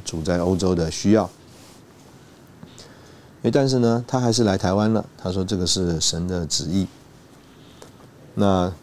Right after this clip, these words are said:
马太福音第七章呢，就说到这个，呃，不管我们做多少啊，这个人呢，他是说在主的名里赶鬼，在主的名里说话申言，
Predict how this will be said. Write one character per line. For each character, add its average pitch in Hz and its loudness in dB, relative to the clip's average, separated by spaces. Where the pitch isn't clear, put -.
马 90 2
太 107 2
福 101 0
音 101 0
第 101 2
七 98 -2
章 92 0
呢， 87 0
就 90 0
说 90 -2
到 85 2
这 98 2
个， 85 2
呃， 90 -10
不 - 0
管 95 2
我 82 2
们 82 -2
做 95 0
多 92 2
少 - -2
啊， 82 -8
这 101 0
个 92 4
人 80 0
呢， 82 -4
他 87 -2
是 90 0
说 87 0
在 92 2
主 82 -2
的 101 4
名 101 4
里 90 2
赶 90 0
鬼， 87 2
在 98 2
主 87 -6
的 90 0
名 92 0
里 85 2
说 95 -2
话 90 2
申 95 0
言， 82 -2